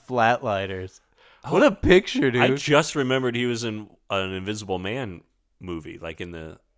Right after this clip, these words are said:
Speaker 2: late nineties, two thousands.
Speaker 1: Yeah,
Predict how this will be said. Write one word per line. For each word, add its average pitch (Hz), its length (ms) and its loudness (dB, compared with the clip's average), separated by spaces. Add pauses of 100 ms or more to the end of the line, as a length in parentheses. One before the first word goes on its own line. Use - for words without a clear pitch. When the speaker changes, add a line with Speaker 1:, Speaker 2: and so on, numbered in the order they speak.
(300)
Speaker 2:
late 95 240 -8
nineties, 92 340 -8
two - 180 -16
thousands. 78 760 -14
Speaker 1:
Yeah, 165 320 -8